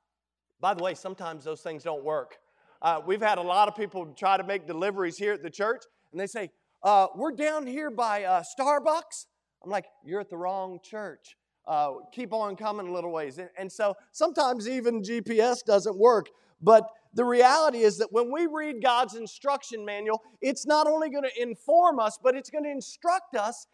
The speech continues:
in a way that we can live. And listen, when I live according to God's Word, here's the cool thing. It produces godly results.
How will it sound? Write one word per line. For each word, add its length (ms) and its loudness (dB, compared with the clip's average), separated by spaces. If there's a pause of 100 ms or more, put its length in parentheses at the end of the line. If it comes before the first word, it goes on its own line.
(160)
in 180 2
a 60 8
way 300 8
that 120 -2
we 180 -6
can 180 -8
live. 520 0 (380)
And 320 -8
listen, 360 -10 (1120)
when 120 -4
I 140 4
live 200 -2
according 440 0
to 60 -4
God's 320 0
Word, 520 -4
here's 280 -10
the 100 -18
cool 320 -10
thing. 320 -6 (180)
It 160 -2
produces 460 -8
godly 360 2
results. 600 -4